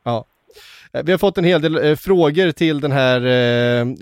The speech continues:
det här jubileumsavsnittet. Jag tänkte att du sku-, du skulle få hjälp oss att svara på ett par. Eh,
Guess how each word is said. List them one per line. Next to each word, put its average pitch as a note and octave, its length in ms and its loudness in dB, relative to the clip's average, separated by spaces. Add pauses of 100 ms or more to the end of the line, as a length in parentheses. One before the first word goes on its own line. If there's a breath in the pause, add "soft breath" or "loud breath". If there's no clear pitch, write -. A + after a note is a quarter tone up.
(100)
det C3+ 80 -2
här D3+ 60 2
jubileumsavsnittet. D3+ 1200 0
Jag C#3+ 100 -2
tänkte F#3+ 200 0
att E3+ 120 -2
du G3 80 -6
sku-, G3 40 -4
du E3+ 140 -4
skulle F3 220 -2
få F#3+ 80 2
hjälp F#3 400 0
oss F3 120 -4
att F3 80 -2
svara F#3 360 2
på G#3 140 2
ett - 100 -6
par. A#2 340 0 (120)
Eh, C#3 380 -2